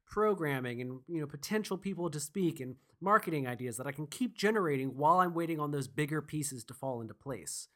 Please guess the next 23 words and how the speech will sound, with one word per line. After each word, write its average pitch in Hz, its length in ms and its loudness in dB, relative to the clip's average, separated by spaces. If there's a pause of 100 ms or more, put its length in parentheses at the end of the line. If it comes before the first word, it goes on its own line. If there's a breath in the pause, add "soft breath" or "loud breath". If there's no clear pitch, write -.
(480)
We're 185 80 0
gonna 214 100 4
talk 202 200 2
about 160 220 2
all 233 220 6
these 147 260 -2
things 120 300 -8
and 135 140 0
much 202 280 0
more 151 380 0 (220 loud breath)
over 143 120 -6
the 143 80 -2
course 175 360 -2
of 151 100 -8
the 143 120 0
next 147 320 0
thirty 165 320 0
minutes, 117 320 -4
but 139 160 -12
before 208 380 0
we 214 140 2
get 202 220 -2
there, 110 280 -6